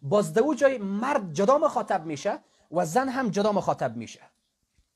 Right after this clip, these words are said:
یعنی قل للمؤمنین یغضوا من ابصارهم و قل للمؤمنات یغضضن من ابصارهن. ای مؤمنین،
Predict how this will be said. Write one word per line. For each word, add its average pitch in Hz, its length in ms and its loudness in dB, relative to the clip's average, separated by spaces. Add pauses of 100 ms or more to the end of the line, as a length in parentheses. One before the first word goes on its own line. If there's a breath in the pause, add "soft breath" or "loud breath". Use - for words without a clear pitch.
(240)
یعنی 180 120 0
قل 285 280 0
للمؤمنین 226 680 0
یغضوا 226 480 2
من 202 120 2
ابصارهم 185 480 0
و 160 60 -2
قل 208 180 -2
للمؤمنات 175 540 -4
یغضضن 160 380 -4
من 147 100 -4
ابصارهن. 151 600 -2 (380 soft breath)
ای 185 200 -2
مؤمنین، 165 760 -2